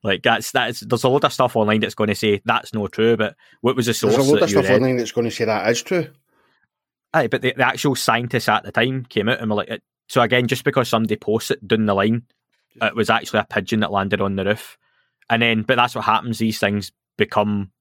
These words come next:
Speaker 1: fact because people read them.
Speaker 2: But if a guy comes out who's flying a plane and says, "I seen a fucking spaceship," and that, what, what, what, that's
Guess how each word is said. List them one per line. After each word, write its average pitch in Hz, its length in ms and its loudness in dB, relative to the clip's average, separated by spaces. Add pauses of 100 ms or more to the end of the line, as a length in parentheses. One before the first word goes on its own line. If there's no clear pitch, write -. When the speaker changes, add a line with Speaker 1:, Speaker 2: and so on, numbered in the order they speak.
Speaker 1:
fact - 440 -2
because 104 220 -4
people 107 280 -2
read 101 140 -2
them. 120 140 0
Speaker 2:
But 123 180 2
if - 280 -8
a 123 80 -6
guy 151 260 2
comes 156 320 -2
out 117 120 2
who's 120 180 -4
flying 117 320 0
a 104 40 -4
plane 120 280 2
and 120 100 0
says, 113 180 -2
"I 107 60 0
seen 110 160 -6
a 101 80 -4
fucking 104 280 -8
spaceship," 127 640 -2 (320)
and 104 220 -2
that, 110 180 -2 (340)
what, 117 200 -2
what, 101 160 -4
what, - 160 -16 (500)
that's - 460 0